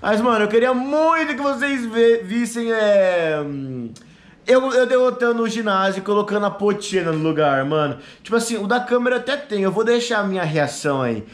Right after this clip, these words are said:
Só que o do celular, infelizmente, corrompeu, tá ligado? Infelizmente. Mas tudo bem, tá ligado? Tá, conseguimos pegar aqui. Mas é isso, mano, eu só vim falar isso mesmo, porque senão ia ficar um pouco sem sentido o vídeo, sabe?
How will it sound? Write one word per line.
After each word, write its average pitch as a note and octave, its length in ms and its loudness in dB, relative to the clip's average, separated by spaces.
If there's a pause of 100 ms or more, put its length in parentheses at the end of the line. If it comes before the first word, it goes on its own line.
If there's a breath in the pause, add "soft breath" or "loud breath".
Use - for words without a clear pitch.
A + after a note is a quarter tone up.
(220 loud breath)
Só E3 180 0
que F#3 240 0
o F#3 120 2
do F#3 100 -2
celular, F#3 420 0
infelizmente, F#3+ 680 -4
corrompeu, F3 640 0
tá A#2+ 120 -6
ligado? A#2+ 460 0
Infelizmente. C3 800 -4 (240 loud breath)
Mas D3+ 220 -2
tudo F3 240 -4
bem, B2 240 0
tá A2 120 -8
ligado? G#2+ 520 -2 (440 loud breath)
Tá, C4+ 460 -2
conseguimos A3 520 -4
pegar G3+ 340 0
aqui. C4+ 400 -2 (260 loud breath)
Mas E4+ 200 -4
é C4 120 2
isso, A#3 220 2
mano, A3 160 2
eu - 20 2
só G#3+ 140 2
vim A#3 100 2
falar A3+ 300 2
isso G#3+ 180 -4
mesmo, G3+ 320 0
porque F#3+ 220 -4
senão F#3+ 220 -4
ia F#3+ 100 0
ficar F#3+ 160 -4
um F#3+ 100 -2
pouco F#3 300 0
sem G3 200 -2
sentido G3+ 640 -2
o F3+ 40 -2
vídeo, D#3+ 360 -4
sabe? D3+ 400 -2